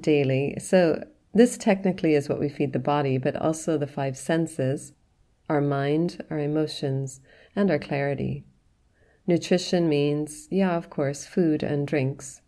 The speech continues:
but supplements, spices, herbs, and other types of medication,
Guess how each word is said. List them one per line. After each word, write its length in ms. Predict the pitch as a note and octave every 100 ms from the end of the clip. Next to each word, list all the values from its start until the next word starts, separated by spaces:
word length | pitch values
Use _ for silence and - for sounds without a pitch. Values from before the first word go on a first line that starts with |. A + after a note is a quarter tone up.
| _ _ _ _ _ _ _ -
but 160 | F3 -
supplements, 680 | G3+ G3 F#3+ F#3 F#3 G3
spices, 680 | - - D3+ D#3 - D#3+ D#3 -
herbs, 440 | D#3 C#3 C3+ - -
and 200 | E3+ -
other 240 | F3 G3+ G3+
types 340 | G3 E3+ -
of 140 | D#3
medication, 880 | D3+ D3 D3 D#3+ C#3+ C#3+ - C#3 C3